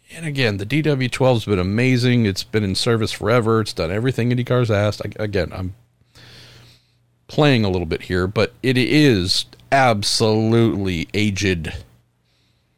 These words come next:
Written about it, great quotes from team managers, managing directors, drivers, you name it. I wanted to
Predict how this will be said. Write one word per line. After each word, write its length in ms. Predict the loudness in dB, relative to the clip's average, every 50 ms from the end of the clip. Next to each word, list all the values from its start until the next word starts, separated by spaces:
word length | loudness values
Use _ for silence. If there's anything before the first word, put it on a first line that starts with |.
| _ _ _ _ _ _ _ _ _ _ _ _ _ _ _ _
Written 260 | -2 0 0 2 2 2
about 300 | 2 4 4 4 4 4
it, 120 | 2 0 _ _ _ _ _ _ _ _ _ _ _ _ _ _ _ _ _ _ _ _ _ _ -18 -10
great 440 | -6 -4 0 2 2 2 0 -2
quotes 680 | -4 -2 2 2 4 4 2 0 -2 -6 -6 -6 -8 -10 _
from 460 | _ _ -6 -2 -2 0 0 -2 -4
team 360 | -6 -6 -4 -2 -2 0 0 0
managers, 760 | 0 2 2 2 0 0 0 0 0 2 2 0 0 0 0
managing 420 | 0 0 0 -2 -2 -2 -4 -4
directors, 640 | -4 -2 -2 0 -2 -2 -2 -2 -2 -2 -2 -2 -4
drivers, 640 | -4 -2 0 0 0 0 0 -2 -2 -2 -4 -4 -4
you 200 | -4 -2 -2 0
name 280 | 0 0 0 -2 -2 -6
it. 100 | -8 -12 _ _ _ _ -20 -20 -20 -20 -20 -18 _ -6
I 100 | -4 -2
wanted 380 | 0 0 0 0 0 -2 -4 -6
to 460 | -6 -2 -2 0 0 -2 -2 -4 -6